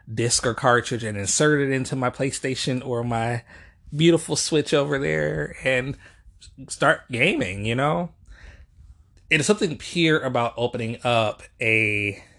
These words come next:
video game for the first time, and you get the new game smell, and you get the, well, it's not the same anymore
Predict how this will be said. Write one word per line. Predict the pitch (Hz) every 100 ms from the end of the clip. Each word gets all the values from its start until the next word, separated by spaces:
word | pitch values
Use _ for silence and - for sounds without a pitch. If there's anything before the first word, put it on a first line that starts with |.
| _ _ _
video | 110 127 127 120
game | 113 110
for | 110
the | 110
first | - 135 120 -
time, | - 127 123 117 120
and | 110 107 - - - - _ _ _ _ _ -
you | 170 151 151
get | 127 135
the | 120
new | 113 135 135
game | 127 131 131 123
smell, | - 135 123 123 120 123 120 123 123 _ _ _ -
and | 110 110
you | 117
get | 113 -
the, | 113 - -
well, | 175 180
it's | 220
not | 294 233
the |
same | 165 185 175
anymore | 156 139 135 147 156 165 175